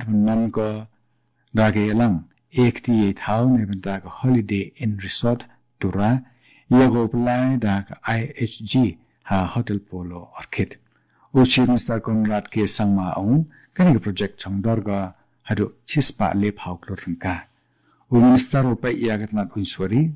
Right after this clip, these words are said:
Timothy D Shira ong, langlang ni project, uye ukul, ukur chan kela.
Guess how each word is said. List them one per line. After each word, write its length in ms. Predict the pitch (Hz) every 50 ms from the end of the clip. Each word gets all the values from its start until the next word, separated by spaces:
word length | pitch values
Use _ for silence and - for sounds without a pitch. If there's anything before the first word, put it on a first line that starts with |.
| - _
Timothy 440 | - 101 98 98 98 - - 101 98
D 200 | 90 - 95 87
Shira 440 | - - - 98 101 92 85 80 80
ong, 260 | 95 113 139 147 139 - _ - - - _
langlang 460 | - 123 139 147 143 139 131 127 123
ni 80 | 117 104
project, 480 | 98 104 104 101 143 151 151 156 - - _ _ _ _
uye 420 | - 131 127 135 143 139 139 135 127
ukul, 640 | - - - 123 107 - - 113 110 110 113 113 - _ _ _ _ _ _ _ _ _ _ _ _
ukur 240 | - - - 127 127
chan 380 | - - - 139 135 143 143
kela. 380 | 123 - 113 104 95 82 80 -